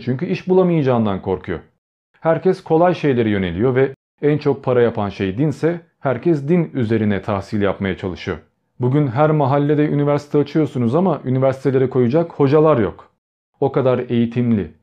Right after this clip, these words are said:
donanımlı insan yok. Bu durumda ne yapıyorsunuz? Aslında üniversitelerin bir bilim yuvası olması gerekiyorken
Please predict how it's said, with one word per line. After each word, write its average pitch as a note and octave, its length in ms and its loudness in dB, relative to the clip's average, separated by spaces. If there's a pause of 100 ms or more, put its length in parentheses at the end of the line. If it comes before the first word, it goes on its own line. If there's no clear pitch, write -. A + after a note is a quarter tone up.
donanımlı B2+ 460 0
insan C3 380 -2
yok. E2+ 280 -6 (240)
Bu C#3 100 -4
durumda C#3 280 0
ne C3+ 60 2
yapıyorsunuz? A#2 720 -2 (360)
Aslında B2+ 440 -2
üniversitelerin B2+ 720 -2
bir C3 200 -2
bilim D3+ 240 0
yuvası A2+ 340 0
olması G2+ 360 -2
gerekiyorken G2 680 -4